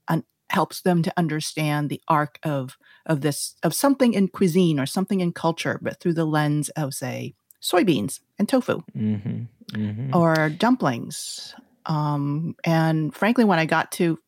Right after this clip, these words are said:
Speaker 1: pho, I was <laughs> like, I had nothing to say. <laughs> I thought,
Speaker 2: Wow,
Speaker 1: I
Speaker 2: really?
Speaker 1: said
Speaker 2: That's
Speaker 1: it.
Speaker 2: it, that you, you had nothing to say, right? Oh, wow.
Speaker 1: I thought,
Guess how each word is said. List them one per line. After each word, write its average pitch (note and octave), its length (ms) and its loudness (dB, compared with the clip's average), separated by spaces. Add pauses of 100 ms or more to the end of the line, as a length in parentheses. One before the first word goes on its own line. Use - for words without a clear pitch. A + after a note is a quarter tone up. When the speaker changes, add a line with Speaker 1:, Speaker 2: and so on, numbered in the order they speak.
Speaker 1:
pho, - 140 -4 (320)
I F3 140 2
was - 240 -4
<laughs> - 40 0
like, G3+ 220 -2 (120)
I G#3+ 100 4
had E4 240 0
nothing F#3 420 6
to - 180 0
say. E3 480 0
<laughs> - 1160 -4
I A#3+ 80 2
thought, A#3+ 200 0
Speaker 2:
Wow, A2 300 4
Speaker 1:
I - 60 4
Speaker 2:
really? B2 320 6
Speaker 1:
said A2+ 140 4
Speaker 2:
That's F4 100 4
Speaker 1:
it. - 80 4
Speaker 2:
it, G#2+ 60 -4
that A#2 120 0
you, B2 140 4
you A2 220 2
had C3 100 0
nothing C3+ 320 2
to C3+ 80 0
say, A#2 300 4
right? G#2+ 420 4
Oh, C3 100 -2
wow. A2 340 0 (220)
Speaker 1:
I A3 100 0
thought, A#3+ 200 0